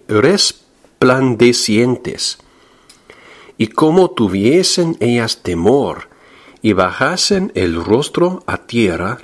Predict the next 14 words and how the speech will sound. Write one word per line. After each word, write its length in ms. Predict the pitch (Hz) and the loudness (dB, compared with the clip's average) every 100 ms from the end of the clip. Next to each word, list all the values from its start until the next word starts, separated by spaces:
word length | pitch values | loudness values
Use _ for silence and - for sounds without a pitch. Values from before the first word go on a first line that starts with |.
| - | 0
les 320 | 101 110 - | 2 2 0
dijeron: 600 | 113 107 92 - 95 117 | -8 -4 -6 -6 -8 -10
"¿Por 380 | - 202 262 269 | 0 2 2 0
qué 180 | 254 | 0
buscáis 840 | 226 202 180 - - 117 117 - - | 2 2 0 -2 -4 -4 -4 -6 -4
entre 400 | 107 101 - 82 | 0 0 0 -4
los 360 | 82 76 - - | -2 -4 -8 -12
muertos 800 | 78 76 - - - 165 196 - | -10 -10 -12 -14 0 0 0 0
al 280 | 156 175 180 | 0 0 0
que 180 | 202 220 | 0 2
vive? 420 | 269 302 311 254 _ _ _ _ _ _ _ _ _ - _ - - | 2 2 0 -4 _ _ _ _ _ _ _ _ _ -20 _ -20 -14
No 240 | - 147 76 | -4 -2 0
está 400 | 85 - 82 87 | 0 -2 -2 -2
aquí, 560 | 104 - 120 117 107 | -4 -2 0 0 -4